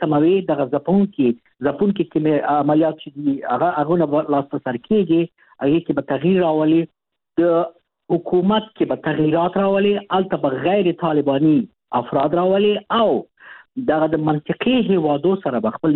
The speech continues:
نږدېوالی زما او زما د متحد چې پاکستان دی، د هغې د څار لاندې.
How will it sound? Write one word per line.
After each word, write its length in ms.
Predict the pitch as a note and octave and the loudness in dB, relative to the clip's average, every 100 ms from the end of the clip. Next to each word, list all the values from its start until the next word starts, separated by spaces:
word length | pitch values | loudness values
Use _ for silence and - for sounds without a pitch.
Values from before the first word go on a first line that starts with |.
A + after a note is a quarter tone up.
| C#3+ | 2
نږدېوالی 640 | B2+ B2+ A#2+ D3+ F3 G3 F#3+ _ - A2+ | 0 2 2 4 2 2 -2 _ -10 -4
زما 440 | D3 E3+ F#3+ G#3 G#3+ _ _ _ D#3 | 0 0 0 -2 -4 _ _ _ -2
او 280 | F3 D3+ | 0 0
زما 240 | C3+ D#3 E3+ | -2 -2 0
د 200 | D3+ C#3 | 0 -2
متحد 380 | C3+ D#3 C#3 F3 | -4 -2 -2 -2
چې 220 | - - | -4 -4
پاکستان 600 | C#3 B2+ B2+ - F#3 F#3+ | -4 -4 -6 -4 -2 2
دی، 120 | G3 G3 _ _ - | 0 -2 _ _ -2
د 20 | |
هغې 280 | D3+ D#3 F#3+ | 0 0 -2
د 60 | E3+ | -2
څار 300 | - F3+ D#3 | -4 -2 0
لاندې. 260 | A#2+ G#2 | -2 -4